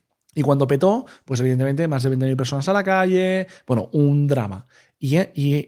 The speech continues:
eh, Andersen, a raíz de este caso, que lo, los procesaron, ¿vale?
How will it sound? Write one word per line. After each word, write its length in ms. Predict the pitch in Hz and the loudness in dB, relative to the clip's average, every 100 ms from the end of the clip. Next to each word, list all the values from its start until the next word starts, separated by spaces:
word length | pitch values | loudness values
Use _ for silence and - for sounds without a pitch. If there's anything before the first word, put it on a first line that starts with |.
| - | -4
eh, 260 | 123 120 156 | -2 -2 0
Andersen, 600 | 180 185 175 202 269 - _ _ - | 2 2 0 -4 -4 -8 _ _ -4
a 80 | |
raíz 300 | 135 127 160 | 0 2 2
de 80 | 170 | 2
este 260 | 170 - 156 | 0 0 -2
caso, 580 | 180 196 - 220 - _ _ _ _ _ | -2 -2 -4 -6 -8 _ _ _ _ _
que 120 | - 143 | 0 0
lo, 240 | 131 - | 0 -2
los 200 | - 143 | 0 0
procesaron, 800 | - 127 123 - 175 160 240 - _ - | 0 -4 -2 0 0 0 -2 -6 _ -10
¿vale? 320 | 107 127 262 | -6 -4 -4